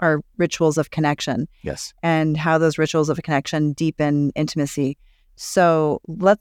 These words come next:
Speaker 1: maybe we can share a few of our favorite rituals that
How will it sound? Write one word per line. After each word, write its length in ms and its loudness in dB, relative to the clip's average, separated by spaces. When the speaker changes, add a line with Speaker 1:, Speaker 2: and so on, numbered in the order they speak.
Speaker 1:
maybe 240 2
we 100 2
can 120 -2
share 240 0
a 40 2
few 220 -4
of 80 -4
our 260 0
favorite 800 0
rituals 720 0
that 320 2